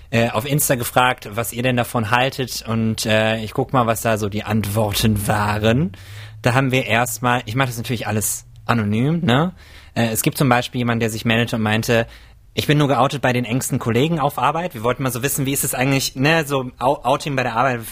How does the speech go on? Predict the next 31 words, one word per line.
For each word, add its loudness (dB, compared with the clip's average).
weil 2
viele 0
sind 2
einfach 0
angestellt 0
irgendwo -2
und -4
da 0
ist -8
es -8
auch -6
ein 0
bisschen -2
schwierig, 0
das -10
anzusprechen. -2
„Nur 6
bei 6
den 0
engsten -2
Kollegen, 2
weil 2
ich -10
bei -2
der -2
katholischen -4
Kirche 0
arbeite 0
und, 2
äh, -2
da, 2